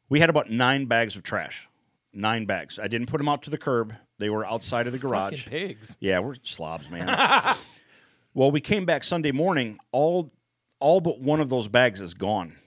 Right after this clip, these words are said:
Speaker 1: And which was weird. And I thought it was weird because I didn't put it down by the curb yet. It's still just right next to the garage. Well, the neighbors across the street,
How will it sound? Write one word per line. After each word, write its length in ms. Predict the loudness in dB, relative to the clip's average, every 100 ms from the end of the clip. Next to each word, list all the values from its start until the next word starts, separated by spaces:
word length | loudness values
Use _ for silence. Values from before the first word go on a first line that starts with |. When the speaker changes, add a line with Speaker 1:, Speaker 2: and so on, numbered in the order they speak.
| _ _ _ _ -20 _ _ _
Speaker 1:
And 120 | -6 -4
which 160 | -4 -6
was 120 | -8
weird. 380 | -2 6 6 4
And 180 | -2
I 180 | 2 2
thought 180 | 4 2
it 20 |
was 160 | 0 -2
weird 220 | 0 2
because 240 | 0 -2
I 80 | -2
didn't 240 | -2 -4 -4
put 180 | -2
it 140 | -2 0
down 180 | -2 0
by 100 | -2
the 80 |
curb 300 | -2 0 2
yet. 160 | 2 -2
It's 140 | -4
still 180 | -4 -2
just 220 | -2 -2
right 120 | -2 -2
next 200 | -4 -8
to 60 |
the 60 | -8
garage. 460 | -4 -2 -4 -8 -18 _ _ _ _ _ _ _
Well, 420 | -2 0 2 -2 -10 _ _
the 100 | -4
neighbors 360 | -2 0 -2 -4
across 280 | -2 -2
the 60 | -2
street, 460 | -4 2 2 2